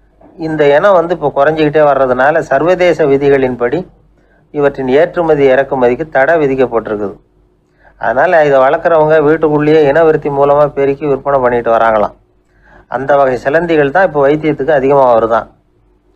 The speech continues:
சரி, இதுக்கெல்லாம் எப்படி வைத்தியம் பண்றாங்க? முதல்ல அதை வந்து குளிர்பதன பெட்டியின் வழுவழுப்பான சுவர்ல விட்ட உடனே அதெல்லாம் மெதுவா இறங்கி வரும். அப்ப அதன் நோயை கண்டுபிடிக்கிறது சுலபம். அப்புறம் அதுக்கு கிருமிகளை கொல்லக்கூடிய மருந்துகளையோ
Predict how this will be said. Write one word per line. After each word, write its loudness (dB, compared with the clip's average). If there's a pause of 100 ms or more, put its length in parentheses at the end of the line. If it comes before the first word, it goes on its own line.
(260)
சரி, 0
இதுக்கெல்லாம் 0
எப்படி 0
வைத்தியம் 0
பண்றாங்க? 0 (400)
முதல்ல 0
அதை 2
வந்து 0
குளிர்பதன -2
பெட்டியின் -6
வழுவழுப்பான 2 (420)
சுவர்ல 0
விட்ட 0
உடனே 2
அதெல்லாம் 2
மெதுவா 2
இறங்கி 0
வரும். 0 (640)
அப்ப -2
அதன் 2
நோயை 2
கண்டுபிடிக்கிறது -2
சுலபம். -2 (600)
அப்புறம் 0
அதுக்கு 0
கிருமிகளை 0
கொல்லக்கூடிய 0
மருந்துகளையோ 0